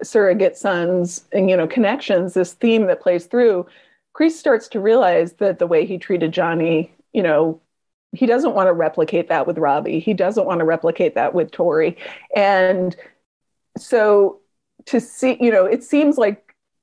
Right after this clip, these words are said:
Kreese is starting to not necessarily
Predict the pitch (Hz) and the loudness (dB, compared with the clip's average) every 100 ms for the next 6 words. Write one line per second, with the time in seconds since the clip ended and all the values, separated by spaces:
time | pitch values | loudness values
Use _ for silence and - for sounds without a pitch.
0 | _ - 254 240 - - - 190 220 254 | _ -4 -2 0 -2 -4 0 2 2 0
1 | 190 - 196 180 175 170 160 - _ - | -2 -2 0 2 2 2 -2 -6 _ -2
2 | 466 269 247 240 208 233 196 185 185 180 | 0 0 -2 -2 -4 -2 0 2 0 0
3 | 175 170 | 0 -4